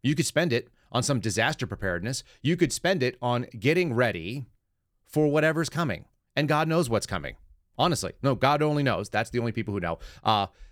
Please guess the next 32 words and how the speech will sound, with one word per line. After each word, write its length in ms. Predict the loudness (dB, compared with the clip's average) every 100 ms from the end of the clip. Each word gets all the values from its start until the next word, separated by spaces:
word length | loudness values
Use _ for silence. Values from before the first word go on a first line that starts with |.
| _ -2
check 220 | 0 2
out 240 | 2 0 -4
some 180 | -2 0
of 60 |
the 60 | 2
things 240 | 2 0
that 120 | 2 0
are 100 | 2
over 280 | 2 2 2
at 300 | 2 2 -6
four 400 | -2 2 2 0
patriots 500 | -2 -2 0 -2 0
dot 220 | -2 -2
com 240 | -2 -4
slash 240 | -4 -8 -6
Kyle. 320 | 0 2 2
You 80 | 0
can 80 | -4
go 80 |
to 60 | -6
four 260 | -2 -2 -2
patriots 400 | -2 -2 -2 -2
dot 180 | -4
com 200 | -4 -8
slash 180 | -8 -8
Kyle. 240 | 0 0 0
You 80 |
can 60 | -2
get 100 | -6
some 80 | -6
emergency 380 | -6 -6 -8 -8
food. 400 | 2 2 2